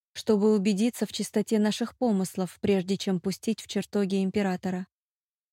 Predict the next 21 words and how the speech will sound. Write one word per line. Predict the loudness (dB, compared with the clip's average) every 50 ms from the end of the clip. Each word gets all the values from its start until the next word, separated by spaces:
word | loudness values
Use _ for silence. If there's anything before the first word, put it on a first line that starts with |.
| _ _
Причем, | 2 4 4 4 4 4 4 4 4 4
немного | 4 4 4 4 4 4 4 4
зная | 4 4 4 4 4 4 2 2
эльфов, | 2 0 0 0 0 -2 -2 -2 -2 -4 -2
я | 0 2 2 2 4
бы | 4 4
никогда | 2 2 2 0 0 0 2 2 2 2
не | 4 4
решилась | 4 2 2 0 0 0 0 2 2 0 0 -2
утверждать, | -4 -2 -2 -2 -2 -2 -2 0 0 0 0 -2 -6 _ _ _
что | -18 -10 -2 -2 -2 2
правдива | 2 2 2 2 2 0 0 0 2 2 0
только | 0 0 0 0 0 0 0 0
одна | 0 2 2 2 2 2
из | 2 0 0
версий, | 0 0 0 0 -2 -6 -4 -4 -4 -4 -6 _ _ _ _ _
поскольку | -4 -2 -2 -2 0 0 0 0 2 0 0
обе | 2 2 2 2 4 4 2 2
были | 2 2 2 2 2
вполне | 0 -2 -2 0 0 2 2 2 2 2
жизнеспособны. | 2 0 0 2 0 -2 -2 -2 -4 -4 -4 -4 -4 -4 -2 -2 -2 -4 -4 -6